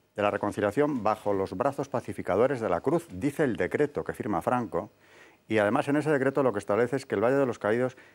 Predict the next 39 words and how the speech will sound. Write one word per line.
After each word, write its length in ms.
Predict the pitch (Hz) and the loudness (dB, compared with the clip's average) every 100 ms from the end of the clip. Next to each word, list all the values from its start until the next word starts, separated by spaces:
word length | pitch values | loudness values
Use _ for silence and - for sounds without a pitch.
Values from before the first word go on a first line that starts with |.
| _ _ | _ _
tiene 240 | - 151 139 | 0 2 2
que 100 | 110 | 2
ser 240 | 131 131 | 0 0
y 100 | 107 | 0
es 160 | 127 131 | -2 0
un 100 | 135 | 0
monumento 480 | 127 113 123 131 135 | 0 0 0 0 0
a 100 | 95 | -2
todos 460 | - 127 131 147 - - | 2 0 0 -4 -10 -8
los 160 | 90 | -8
caídos. 380 | - 82 98 80 | -2 -2 0 -2
Lo 160 | 90 110 | -2 0
dice 240 | 151 156 | 2 2
él. 180 | 160 - _ _ _ _ _ 208 | 0 -2 _ _ _ _ _ -2
Y 60 | |
estos 260 | 180 175 151 | 0 0 2
señores, 460 | 139 165 143 139 | 2 4 2 0
a 80 | 110 | 0
la 80 | 90 | 2
vuelta 340 | 117 147 101 | 2 0 -2
de 80 | 90 | -2
todos 280 | - 139 139 | 2 2 2
estos 280 | 135 143 139 | -2 -2 2
años, 320 | 135 143 - - - _ _ _ _ _ - | 2 0 -2 -16 -20 _ _ _ _ _ 0
a, 400 | 104 101 101 - - | 2 4 2 -2 -2
¿qué 80 | 139 | 0
es 80 | |
lo 120 | 143 143 | 2 2
que 100 | 135 | 2
dicen 260 | 135 131 | 2 2
en 80 | 123 | 0
su 100 | 131 | 0
dictamen? 480 | 127 - 151 117 85 - _ | 0 0 0 0 -4 -14 _
Que 100 | - | -12
tiene 240 | - 90 92 | -6 -4 -2
que 100 | 95 | -2
ser 220 | 104 92 | 0 -2
ese 140 | 92 | -2
monumento 640 | 98 98 104 110 107 117 | -2 0 0 0 0 -2